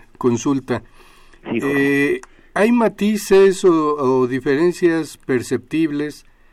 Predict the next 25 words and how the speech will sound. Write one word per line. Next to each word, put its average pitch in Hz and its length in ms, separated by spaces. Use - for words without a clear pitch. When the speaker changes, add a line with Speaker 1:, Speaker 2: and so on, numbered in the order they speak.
Speaker 1:
si - 300
los 113 280
créditos 147 920
o 113 100
los 107 220
seguros 139 760
son 135 340
de 127 80
persona 120 480
física, 131 540
de 120 120
persona 117 460
moral, 131 440
si - 220
los 117 220
créditos 143 640
son 135 180
comerciales, 127 1040
son 139 280
personales, 127 920
si - 280
son 135 240
tarjeta 117 500
de 101 140
crédito? 131 640